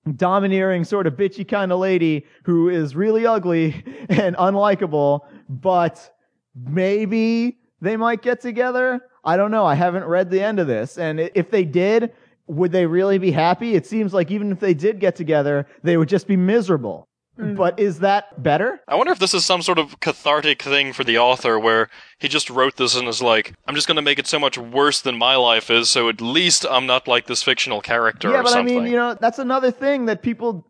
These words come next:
Speaker 1: do. I mean, everyone has seen that very famous picture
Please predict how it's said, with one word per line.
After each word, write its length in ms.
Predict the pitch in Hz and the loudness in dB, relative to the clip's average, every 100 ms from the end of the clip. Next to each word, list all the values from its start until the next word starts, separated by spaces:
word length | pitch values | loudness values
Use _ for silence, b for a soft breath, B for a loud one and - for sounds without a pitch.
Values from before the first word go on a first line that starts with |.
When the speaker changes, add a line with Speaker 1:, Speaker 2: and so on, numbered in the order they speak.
| - | -2
Speaker 1:
do. 320 | 233 269 165 | 0 2 2
I 60 | |
mean, 340 | 160 170 170 151 b | 0 -4 -6 -8 b
everyone 420 | 190 233 262 254 240 | -2 -2 0 0 0
has 120 | 214 | -2
seen 540 | - 240 247 233 220 190 | -2 -2 0 -2 -2 -2
that 160 | 185 | -2
very 240 | 156 220 214 - - | 0 0 0 -4 -2
famous 580 | 226 226 220 220 - - - | 0 2 0 -2 -4 -18 -4
picture 560 | 220 220 - 196 185 | -2 0 0 0 0